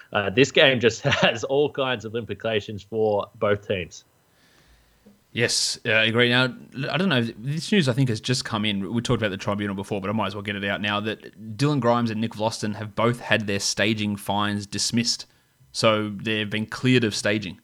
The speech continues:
Speaker 2: So I don't know. I don't know what's going on <laughs> with the tribunal, to be honest, because, uh, they, they n-, now have not been fined for staging.
Speaker 1: I couldn't believe that they actually even tried to appeal that. I mean,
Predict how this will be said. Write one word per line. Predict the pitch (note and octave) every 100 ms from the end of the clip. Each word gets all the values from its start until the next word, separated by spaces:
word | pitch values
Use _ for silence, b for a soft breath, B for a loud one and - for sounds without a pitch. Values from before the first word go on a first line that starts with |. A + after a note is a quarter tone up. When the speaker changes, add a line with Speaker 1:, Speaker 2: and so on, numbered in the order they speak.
| _ _ _
Speaker 2:
So | A#2+
I | G2+ B2
don't | A2+
know. | G2 -
I | A2+
don't | A#2
know | G2
what's | G2+
going | - F#2 F#2
on | G2
<laughs> | -
with | A2+ A2+ D#3 A#2
the |
tribunal, | A2+ A2 A2 G#2+ G#2
to | G2+ G#2
be | G#2
honest, | G2 G#2 - -
because, | G#2+ G#2+ A2
uh, | G#2
they, | G#2 G#2
they | G#2 A#2
n-, | A#2 A#2 -
now | A#2 A#2+
have | A2+
not | A2 A2+
been | G#2 G#2+
fined | G#2+ G2+ G2+
for | G2
staging. | G2 F#2 F#2+ - _ _ _ _ _ _ _ _ -
Speaker 1:
I |
couldn't | C#3+ A3
believe | F3+ E3+ D#3
that | C3+
they | C#3+ C3+
actually | C3 C#3+ A#2+
even | B2+ B2+
tried | A2 B2+ A#2
to | A#2
appeal | G2+ A#2 A#2
that. | D3 D#3 -
I | A#2+
mean, | C3 B2